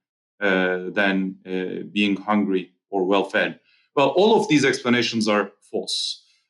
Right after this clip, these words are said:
Uh, it's not that people are nationalists. Yeah, yeah, a lot of people are nationalists. It's not that people don't care about food.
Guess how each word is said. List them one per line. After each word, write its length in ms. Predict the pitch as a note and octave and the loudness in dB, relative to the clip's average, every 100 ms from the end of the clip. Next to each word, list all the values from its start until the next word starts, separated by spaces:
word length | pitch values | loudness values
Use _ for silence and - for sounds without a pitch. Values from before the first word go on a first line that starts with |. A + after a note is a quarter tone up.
| _ | _
Uh, 180 | G#2+ G#2 | -2 0
it's 260 | B2+ - - | 0 0 0
not 220 | C#3 - | 0 0
that 200 | E3+ E3 | -2 -2
people 240 | D3+ B2 | -6 0
are 100 | A#2 | 2
nationalists. 680 | A2 A2 - - F#3+ C#4 - | 2 2 -2 -6 -6 -6 -4
Yeah, 200 | C3+ G#2 - | -2 -2 -2
yeah, 180 | G#2+ G#2+ | -2 0
a 20 | |
lot 200 | A2+ B2 | 0 0
of 160 | G#2+ | -2
people 280 | - G#2+ - | -6 -12 -6
are 140 | G#2 A#2+ | -2 0
nationalists. 480 | G2+ - G2 G#2+ | 0 -4 -16 -12
It's 180 | A#2 - | -10 -4
not 160 | C3 C3+ | -2 0
that 200 | B2 - | -2 -4
people 240 | B2 A#2 | -14 -10
don't 300 | G#2 A#2+ C#3 | 0 2 2
care 160 | E3+ F3 | 2 2
about 380 | F3 E3+ E3 - | 2 0 -2 0
food. 260 | F#3 G3+ | 0 0